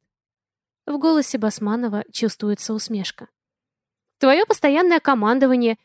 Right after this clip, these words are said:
и обращение со мной, как со своей прислугой. Или ещё хуже, как с послушным пёсиком. Считаешь себя послушной? Он наступает на меня, но я не двигаюсь с места. Сколько раз ты сбежала от меня, Мелисса?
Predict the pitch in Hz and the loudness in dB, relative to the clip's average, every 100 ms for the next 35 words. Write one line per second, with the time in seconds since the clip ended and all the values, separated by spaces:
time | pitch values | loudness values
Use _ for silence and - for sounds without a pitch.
0 | - 277 226 233 - 254 285 233 233 226 | 0 2 4 0 2 0 0 2 0 2
1 | 214 226 - 254 254 240 247 277 240 226 | 0 -2 -6 -2 2 2 2 -4 0 2
2 | 214 196 _ _ _ _ - 277 254 214 | 0 -2 _ _ _ _ -4 2 4 4
3 | 240 208 214 202 202 - _ _ _ _ | 2 0 0 -4 -4 -12 _ _ _ _
4 | - - 247 - 247 247 240 220 - - | -12 -4 -4 -2 -4 -4 -2 -4 -4 -12
5 | 226 _ _ _ _ _ _ _ _ _ | -18 _ _ _ _ _ _ _ _ _
6 | - 208 202 220 - 202 202 - 202 - | -6 -4 -2 -2 -2 -4 -4 -2 -6 -4
7 | 214 - 220 214 _ _ _ _ _ _ | -8 -8 -14 -16 _ _ _ _ _ _
8 | _ _ - 311 247 208 226 233 226 214 | _ _ -6 -2 0 -2 -4 -2 -2 -2
9 | 214 214 226 247 220 190 - 247 226 233 | -4 -2 -2 -2 -4 -8 -4 -2 0 0
10 | 240 220 214 208 214 - 208 190 - - | -2 -2 -2 -2 -4 -6 -8 -10 -14 -20
11 | _ _ _ _ _ _ _ _ - 247 | _ _ _ _ _ _ _ _ -6 -2
12 | 254 269 254 226 220 196 202 214 233 208 | 0 2 2 2 -2 -4 -2 0 0 0
13 | 190 190 185 190 202 208 - | -2 -6 -6 -6 -6 -8 -12